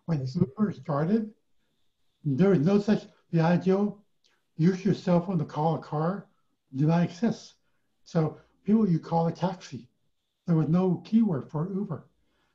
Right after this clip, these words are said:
Speaker 1: So if you're a brand new, brand new startup and new, with new concept, really difficult.
Speaker 2: I
Speaker 1: For
Speaker 2: see.
Speaker 1: our startup, it's a big problem. So we're doing
Speaker 2: Mm-hmm.
Speaker 1: something you haven't done before. Okay?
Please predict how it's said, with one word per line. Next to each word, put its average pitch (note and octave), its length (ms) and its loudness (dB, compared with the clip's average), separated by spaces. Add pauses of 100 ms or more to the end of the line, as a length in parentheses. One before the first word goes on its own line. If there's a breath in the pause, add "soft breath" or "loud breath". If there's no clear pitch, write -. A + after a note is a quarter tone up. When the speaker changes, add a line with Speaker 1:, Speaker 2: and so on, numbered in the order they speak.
Speaker 1:
So D3+ 460 -2 (340 loud breath)
if - 80 -6
you're F3+ 120 2
a B2 100 -6
brand D#3+ 200 0
new, F3 220 0 (320)
brand E3+ 220 0
new F#3+ 120 0
startup E3+ 480 -4
and B2+ 160 -4
new, F3 340 0 (200)
with C#3 140 -2
new D#3 160 0
concept, E3+ 520 -8 (460)
really C#3+ 280 -2
difficult. B2+ 500 -10 (720 soft breath)
Speaker 2:
I C#3+ 60 -8
Speaker 1:
For C#3 80 -2
Speaker 2:
see. C3+ 200 -4 (100)
Speaker 1:
our F3+ 200 -2
startup, F3+ 480 -2 (300)
it's D3 120 -10
a D#3+ 40 -6
big C#3+ 240 -4
problem. C3+ 340 -8 (340)
So E3 140 -6 (160)
we're D3+ 120 -2
doing C3+ 180 2
Speaker 2:
Mm-hmm. - 100 -8
Speaker 1:
something D3 280 -10
you D3 80 -4
haven't D3 140 -6
done C#3+ 100 -6
before. C3 340 -12 (2000)
Okay? G3+ 200 -10